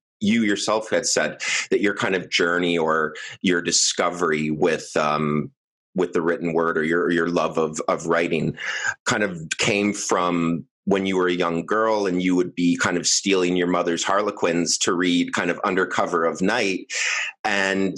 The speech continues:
you know, on your webpage, like, the landing kind of, like, your mission statement is kind of, like, "Badass heroes for sassy readers." And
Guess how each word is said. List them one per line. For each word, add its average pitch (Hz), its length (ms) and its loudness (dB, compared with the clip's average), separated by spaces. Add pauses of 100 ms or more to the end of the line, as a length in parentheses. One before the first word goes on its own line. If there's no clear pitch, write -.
(140)
you 127 80 2
know, 110 140 2
on 107 240 0
your 92 400 0
webpage, 110 500 0
like, 92 140 0
the 98 100 2
landing 98 680 2 (180)
kind 95 160 2
of, 82 320 -2
like, - 160 0
your 107 120 2
mission 107 340 2
statement 92 480 2
is 87 160 2
kind 95 180 0
of, 87 120 -2
like, 82 260 0
"Badass 98 500 0
heroes 98 420 0
for 92 160 0
sassy 90 480 0
readers." 98 440 0
And 87 240 -2